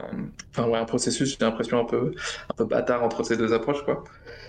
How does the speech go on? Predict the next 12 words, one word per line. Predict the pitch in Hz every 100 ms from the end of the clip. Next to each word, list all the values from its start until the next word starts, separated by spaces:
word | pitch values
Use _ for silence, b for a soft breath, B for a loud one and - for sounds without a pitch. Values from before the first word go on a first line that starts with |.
| B B
Euh, | 113 113 107 107 113 -
après, | - 160
pour | 123
ce | -
qui |
est | 117
de |
la | 113
construction | - - 131 - 135 - - 127 123 107
de | 104 117 110 113
ce, | - - -
de, | 98 104 104